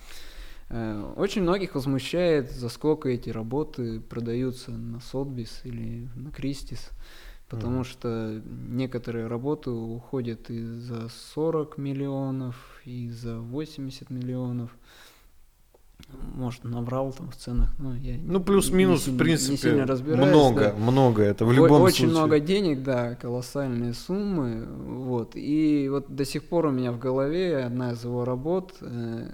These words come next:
Speaker 1: "Громадное полотно со всю стену". и там крас-, оно белое, и красным, э, прямо вот так вот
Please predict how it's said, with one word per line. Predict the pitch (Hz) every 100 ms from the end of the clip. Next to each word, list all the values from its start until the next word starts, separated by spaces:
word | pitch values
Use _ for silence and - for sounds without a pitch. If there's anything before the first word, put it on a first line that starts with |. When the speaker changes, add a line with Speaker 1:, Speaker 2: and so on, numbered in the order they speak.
| -
Speaker 1:
"Громадное | - 123 127 139 131 120 123
полотно | 123 127 127 127 151 180 156
со | 127 127
всю | - 123
стену". | - - 170 185 151 123 - - - - -
и | - 127 123
там | 120 160 156
крас-, | - 135 151
оно | - 127 120
белое, | 139 196 170 113 -
и | 131 123
красным, | - 147 139 - 117 104 - -
э, | - - - - - 131
прямо | 123 120 117
вот | 117 -
так | 123
вот | 123